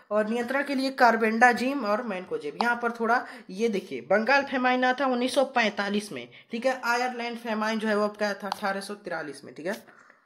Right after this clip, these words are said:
अब देखिए पानसुख देख लीजिए, पानसुख तो ये अमोनियम सल्फेट की कमी से होता है, तो ये फिजियोलॉजिकल डिसऑर्डर है।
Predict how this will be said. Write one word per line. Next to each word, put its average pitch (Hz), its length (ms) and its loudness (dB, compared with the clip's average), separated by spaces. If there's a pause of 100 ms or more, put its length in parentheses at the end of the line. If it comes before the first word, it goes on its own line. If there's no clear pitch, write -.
(580)
अब 196 80 -8
देखिए 208 240 -4
पानसुख 247 680 4
देख 247 180 2
लीजिए, 240 360 -6
पानसुख 196 580 -4
तो 226 120 -2
ये 254 140 6
अमोनियम 233 420 2
सल्फेट 240 440 -4
की 240 80 -10
कमी 233 240 -6
से 247 120 -6
होता 233 240 -2
है, 247 120 2
तो 240 120 -4
ये 214 100 -2
फिजियोलॉजिकल 214 560 -4
डिसऑर्डर 233 380 -2
है। 254 200 -2